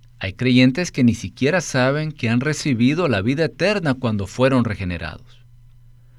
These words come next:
Algunos piensan, como usted dijo, que han recibido un boleto para vivir eternamente y para poder entrar en un estado celestial en el futuro. Por tanto, se han distraído con este concepto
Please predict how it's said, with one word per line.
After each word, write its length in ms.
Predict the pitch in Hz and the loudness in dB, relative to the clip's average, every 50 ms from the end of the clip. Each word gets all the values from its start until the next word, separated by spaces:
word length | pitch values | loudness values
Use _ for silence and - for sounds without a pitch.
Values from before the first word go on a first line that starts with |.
| - - | -18 -10
Algunos 440 | - 110 117 113 147 208 226 185 - | -6 -4 -4 -2 0 0 0 0 -2
piensan, 580 | - - 147 139 127 117 113 - - 160 165 170 | -4 0 4 4 6 4 4 0 -4 -8 -10 -10
como 260 | - - 104 98 95 | -8 -6 -4 -4 -4
usted 240 | 92 - - 147 135 | -4 -4 -2 2 2
dijo, 300 | 123 113 - - 175 - - - - - - - - - - - - - - - | 2 2 0 -4 -10 -12 -14 -20 -20 -20 -20 -20 -20 -20 -20 -20 -20 -20 -20 -8
que 100 | - 175 | -6 -4
han 60 | 180 | -2
recibido 480 | 185 214 202 - 190 175 156 165 170 185 | -2 -2 -2 -2 0 0 2 2 2 2
un 100 | 185 170 | 2 4
boleto 540 | 147 135 123 123 127 127 131 - 170 175 - | 6 6 8 8 8 6 4 2 -2 -6 -2
para 260 | - 147 135 127 117 | -2 0 2 2 2
vivir 320 | 110 113 113 123 170 185 | 2 0 0 0 0 0
eternamente 840 | 170 - - 131 123 123 127 131 147 180 190 175 - - - - - - - - - - - - | 0 0 0 0 0 0 0 0 0 -2 -4 -4 -8 -10 -16 -18 -20 -20 -20 -20 -20 -20 -18 -16
y 100 | - 101 | -16 -10
para 240 | - 101 101 101 95 | -8 -6 -4 -4 -6
poder 320 | - 113 117 131 165 175 | -4 -2 0 0 2 2
entrar 640 | 165 147 131 123 123 - 147 156 160 165 170 160 | 2 0 0 0 -2 -2 0 0 2 2 2 2
en 120 | 151 131 131 | 2 2 2
un 120 | 143 160 | 2 0
estado 580 | 147 120 - - - - - 170 175 165 143 120 | -2 -4 -6 -10 -8 -4 0 0 2 2 0 0
celestial 800 | - - 175 175 135 - - - - 123 135 139 143 147 147 | -2 -2 -2 -2 -2 -4 -6 -6 -4 -2 0 2 2 0 0
en 120 | 135 117 117 | 2 2 2
el 120 | 117 101 | 0 0
futuro. 400 | - - 101 - 98 92 - - - - - - - - - - - - - - - - - - | -4 -10 -10 -10 -10 -12 -12 -14 -20 -20 -20 -20 -20 -20 -20 -20 -20 -20 -20 -20 -20 -20 -10 -8
Por 140 | 135 - - | -6 -6 -2
tanto, 500 | - 123 113 110 101 98 - 135 156 - - - - - - - - - - - | 0 0 2 2 0 -2 -6 -10 -12 -12 -16 -20 -20 -20 -20 -20 -20 -20 -20 -20
se 160 | - - 147 | -6 -2 0
han 120 | 143 147 147 | 0 2 0
distraído 580 | 175 190 185 - - 156 147 151 170 180 185 | 0 -2 -2 -2 2 2 4 4 4 2 2
con 160 | - - 117 | 2 2 2
este 240 | 117 120 120 - 156 | 2 2 0 -4 -6
concepto 680 | - 175 170 156 - - 113 101 - - 123 135 151 | -4 -4 -4 -4 -2 -2 -2 -2 -4 -6 -10 -10 -10